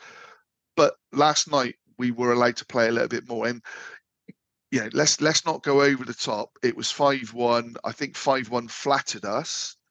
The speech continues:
but it was also against lower league opposition. So, you know, the test will be, can we do that Saturday against Millwall away? Um, but you're right. I think, I think Knight is what we've been crying out for. Like I said earlier on, we, we want that midfielder who's breaking forward.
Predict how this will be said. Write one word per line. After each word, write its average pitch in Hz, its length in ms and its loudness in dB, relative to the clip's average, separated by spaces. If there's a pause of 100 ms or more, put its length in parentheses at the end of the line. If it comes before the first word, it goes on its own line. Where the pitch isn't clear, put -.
(720)
but 127 120 4
it 120 80 2
was 113 120 -10
also 127 260 -4
against 117 300 -6
lower 120 220 2
league 113 240 -4
opposition. 110 600 -8
So, - 300 0
you 104 200 -2 (440)
know, 113 60 2
the 113 100 -4
test - 360 2
will 120 100 -6
be, 117 180 -4
can 120 260 -2
we 117 100 -4
do 117 180 -6
that 113 200 0
Saturday 113 320 0
against 113 320 -10
Millwall 110 320 -2
away? 110 300 2 (640)
Um, 101 460 -4 (360)
but 127 160 4
you're 127 120 2
right. 120 200 6
I 113 60 0
think, 127 240 -4
I - 40 0
think 131 200 -6 (120)
Knight 120 300 0 (1040)
is 117 120 -4
what 139 160 4
we've 113 120 0
been 117 140 -2
crying 113 300 2
out 110 140 0
for. 107 120 -8
Like 101 120 -6
I - 40 -6
said 101 160 -2
earlier 104 240 -2
on, 101 180 -4
we, 107 200 -12
we 113 100 -4
want 113 260 -2
that 110 160 0
midfielder 107 380 -2
who's 101 140 -10
breaking 110 380 -2
forward. 107 480 -2